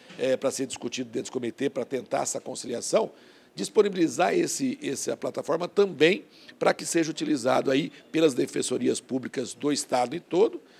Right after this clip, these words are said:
é, centralizar essas ações aqui em Campo Grande,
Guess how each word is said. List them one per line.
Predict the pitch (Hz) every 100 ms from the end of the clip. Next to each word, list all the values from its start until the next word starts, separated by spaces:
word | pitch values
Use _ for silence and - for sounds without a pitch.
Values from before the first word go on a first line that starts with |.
| - -
é, | 127 143 -
centralizar | - 180 160 160 143 135 165
essas | 151 131
ações | 117 147 135 120
aqui | - 175
em | 151
Campo | 151 -
Grande, | 131 127 135 110